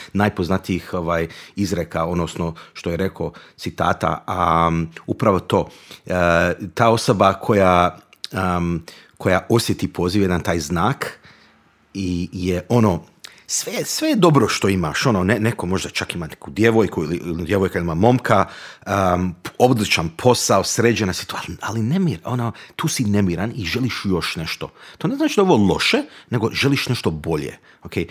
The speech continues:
Am, stvoren si za nešto drugo i t-, i ponavljam, ne znači da je ovo loše. Evo, jedan primjer, naši, mi Saluzijanci smo stvarno blagoslovljeni sa pu-, duhovnim pozivom, imamo oko četrdeset i pet bogoslova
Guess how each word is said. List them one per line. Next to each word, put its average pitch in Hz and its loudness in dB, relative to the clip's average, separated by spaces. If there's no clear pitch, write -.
Am, 92 -2
stvoren 131 -2
si - -2
za 95 -2
nešto 98 -2
drugo 76 -4
i 90 0
t-, - -16
i 95 -6
ponavljam, 104 2
ne 90 -2
znači 101 0
da 98 0
je 92 2
ovo 90 0
loše. 82 -2
Evo, 85 -2
jedan 85 -2
primjer, 104 -2
naši, 80 -6
mi 87 -4
Saluzijanci 82 -4
smo 85 -8
stvarno 95 -2
blagoslovljeni 101 -4
sa - -8
pu-, - -16
duhovnim 82 -6
pozivom, 87 -6
imamo 95 -4
oko - -10
četrdeset 80 -8
i 90 -4
pet 82 -8
bogoslova 78 -6